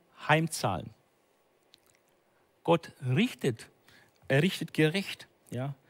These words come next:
„Und euch, den Bedrängten, mit dem Ende alles Leidens, wird er sie praktisch dann seine Gerechtigkeit zeigen“, dass für die Gläubigen dann, äh,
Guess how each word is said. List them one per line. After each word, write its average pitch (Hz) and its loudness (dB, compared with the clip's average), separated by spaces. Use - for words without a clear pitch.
„Und 151 0
euch, 190 4
den 143 2
Bedrängten, 160 4
mit 156 4
dem 143 0
Ende 175 4
alles 135 0
Leidens, 92 2
wird 113 -6
er 107 -4
sie 107 -6
praktisch - -8
dann 101 -4
seine 98 -4
Gerechtigkeit 92 -6
zeigen“, 95 -2
dass - -8
für - -10
die - -18
Gläubigen 113 2
dann, 104 0
äh, - -16